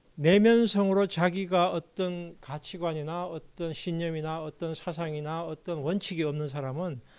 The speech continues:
밖으로 그거를 포장을 해야 됩니다. 밖으로. 자기가 내면성이 허하면 허할수록 밖으로 더욱, 더욱 그걸 충족시켜야 됩니다. 더욱, 더욱. 즉,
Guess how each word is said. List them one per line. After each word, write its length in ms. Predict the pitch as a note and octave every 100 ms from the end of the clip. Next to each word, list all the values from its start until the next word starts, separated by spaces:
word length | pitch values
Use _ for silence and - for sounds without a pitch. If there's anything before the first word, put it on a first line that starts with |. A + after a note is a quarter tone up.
| _
밖으로 440 | - C#4 - A#3+ D#3
그거를 200 | D#3 E3+
포장을 420 | - C3 D3+ D3+
해야 160 | B2 G#2+
됩니다. 360 | G2 F2 - _ _ _ _ _ - _ _ _ _
밖으로. 460 | C#3 B2+ C3 F#2+ E2+ _ - - - - _ _ _
자기가 380 | - F#3+ A#3+ A#3
내면성이 580 | F3+ F#3 A3 A3 - G#3
허하면 540 | F#3 - B3+ C4+ B3
허할수록 720 | F3+ G3+ C4 B3+ A3+ A#3+ - - - -
밖으로 340 | G#3 B3 C4 F#3+
더욱, 380 | G#3 C4+ C4 -
더욱 220 | B3+ C#4+
그걸 160 | F#3+
충족시켜야 520 | E3 F#3 D3+ A#2+ - G#2
됩니다. 340 | F#2+ _ - _ _ _ _ _ _ _ _ _
더욱, 260 | D#3 B2+ -
더욱. 160 | A2 - _ _ _ _ _ _ _
즉, 400 | - F#3+ - _